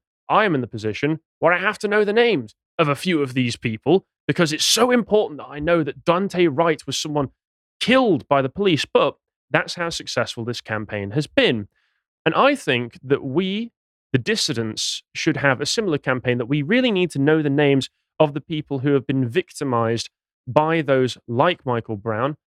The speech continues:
by those like George Floyd in his previous career as a career criminal, because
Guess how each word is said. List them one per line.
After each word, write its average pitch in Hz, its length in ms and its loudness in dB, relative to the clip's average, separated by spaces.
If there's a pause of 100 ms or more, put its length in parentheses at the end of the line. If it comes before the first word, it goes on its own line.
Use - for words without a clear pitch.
(140)
by 135 200 2
those 113 300 -2 (240)
like 156 400 0
George 123 340 0
Floyd 123 400 0
in 135 160 -6
his 117 160 -6
previous 123 500 0
career 110 480 0
as 131 180 -6
a 117 120 -6
career 113 460 -2
criminal, 131 580 -2 (320)
because 190 460 2